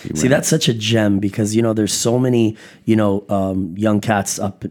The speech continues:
Speaker 2: you know, up and coming who wanna get into this business. And I think that there's a lot to be learned from your story that, you know,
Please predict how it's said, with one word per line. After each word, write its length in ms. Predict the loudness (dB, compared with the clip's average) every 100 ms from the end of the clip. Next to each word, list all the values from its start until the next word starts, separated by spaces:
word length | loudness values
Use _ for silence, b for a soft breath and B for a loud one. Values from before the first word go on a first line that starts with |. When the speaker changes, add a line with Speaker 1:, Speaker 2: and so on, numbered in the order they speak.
| -2
Speaker 2:
you 160 | 0
know, 220 | 0 -2 -4
up 160 | -4
and 120 | -2 -2
coming 340 | 0 0 -2
who 100 | -2
wanna 280 | -2 0 0
get 240 | 0 0
into 180 | 0 -2
this 200 | -6 -8
business. 580 | -4 -2 -2 -4 -4 -6 B B B
And 140 | -2 0
I 60 |
think 340 | 0 -2 -2 0
that 220 | -2 0
there's 180 | -2 0
a 60 |
lot 240 | 0 0 -2
to 80 | -2
be 100 | -2
learned 380 | 0 2 0 0
from 220 | 0 0
your 80 | -2
story 480 | -4 -4 -2 -2
that, 400 | -4 -6 -6 -8 -12 B B 0
you 120 | 2
know, 360 | 2 0 -4